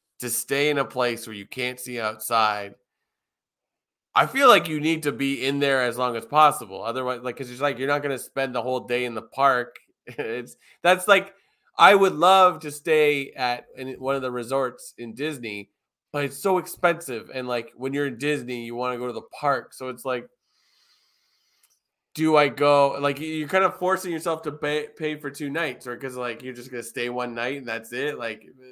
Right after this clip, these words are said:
I don't feel like that you get full experience. So, like, a Star Wars cruise there, where, like, I'm sure it's awesome because I've been on Rise of the Rebellion, and that makes you feel like you have left the planet and are on a starship. It's crazy.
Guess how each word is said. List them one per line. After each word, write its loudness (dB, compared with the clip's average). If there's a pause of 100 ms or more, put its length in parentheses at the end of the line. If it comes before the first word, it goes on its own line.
(360)
I -6
don't -2
feel -2
like -2
that -8
you -12
get -4
full -6
experience. -8
So, 4
like, 0 (200)
a -6
Star 8
Wars 2
cruise 2
there, 4
where, 2
like, 0 (380)
I'm 2
sure 8
it's 0
awesome 0 (260)
because -6
I've 2
been -2
on -2
Rise 2
of -10
the -4
Rebellion, -4 (280)
and -10
that 4 (520)
makes 4
you -4
feel -2
like -6
you -4
have -10
left 0
the -8
planet -4
and -6
are -2
on -4
a -12
starship. -10 (380)
It's -4
crazy. -6